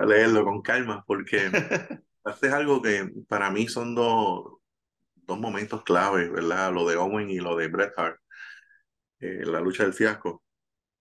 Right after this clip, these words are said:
Speaker 1: Me llama mucho la atención y quizás saco lo de fanáticos y me disculpan, la gran fanaticada de Lucha Libre Online. Yo estaba viendo ese momento,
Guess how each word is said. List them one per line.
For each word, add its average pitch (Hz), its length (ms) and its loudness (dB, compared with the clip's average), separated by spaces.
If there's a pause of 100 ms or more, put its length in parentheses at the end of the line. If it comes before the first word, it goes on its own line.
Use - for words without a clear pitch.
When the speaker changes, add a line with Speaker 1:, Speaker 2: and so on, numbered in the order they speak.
(1300)
Speaker 1:
Me 107 200 4
llama 113 200 2
mucho 139 280 4
la 135 80 4
atención 131 420 0
y 117 60 -2
quizás 110 420 -4 (260)
saco 92 960 2
lo 95 220 -2
de 92 80 -6
fanáticos 95 720 -4
y - 320 -8
me 90 220 0
disculpan, 87 680 2 (160)
la 82 100 0
gran 82 220 2
fanaticada 87 600 0
de - 160 -6 (400)
Lucha - 160 0
Libre 92 180 6
Online. 92 340 -2 (2250)
Yo 120 340 -4
estaba 131 200 2
viendo 123 220 0
ese 113 140 -2
momento, 110 540 0